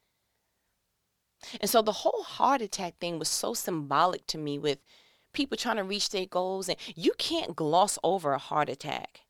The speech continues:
or a crucial internal differences with couples, you know, fighting and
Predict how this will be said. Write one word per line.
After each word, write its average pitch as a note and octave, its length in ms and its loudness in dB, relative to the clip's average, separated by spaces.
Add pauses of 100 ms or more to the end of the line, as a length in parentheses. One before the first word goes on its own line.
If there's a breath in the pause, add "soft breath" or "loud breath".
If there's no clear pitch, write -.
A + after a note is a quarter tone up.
(2000)
or F#3 200 10
a E3 60 2
crucial A#3 500 0
internal D#3 500 -2
differences D3 640 -2
with C#3 120 -4
couples, - 440 -2
you D#3 80 -4
know, B2+ 240 0
fighting D3 600 4
and B2 160 0